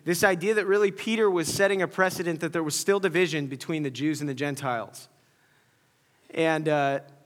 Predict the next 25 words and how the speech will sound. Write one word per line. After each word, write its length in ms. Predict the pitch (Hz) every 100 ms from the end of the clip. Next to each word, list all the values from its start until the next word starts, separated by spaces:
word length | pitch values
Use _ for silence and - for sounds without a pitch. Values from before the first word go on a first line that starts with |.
| _ -
really, 500 | 165 214 220 202 175 - - _ _ _ -
I 80 | 165
think 240 | 202 180
all 160 | 180 202
of 80 | 220
us 140 | 220
can 160 | - 214
relate 380 | 196 185 185 185
to 100 | 165
Peter. 480 | - 170 180 208 - - _ _ _ _ _ _ _ _ -
Uh, 260 | 131 139 127
Peter 360 | - 226 247
made 220 | 233 220
a 20 | 190
lot 220 | 175 175
of 60 |
mistakes. 720 | 160 147 - 160 - - - - _ _ _ -
I 80 | 160
love 280 | 170 170
Peter 360 | - 123 92 85 _ _ _ _ _ _ -
because 200 | 139 165
I 80 | 170
feel 180 | 185 165
like 200 | 151 -
Peter. 400 | 175 135 98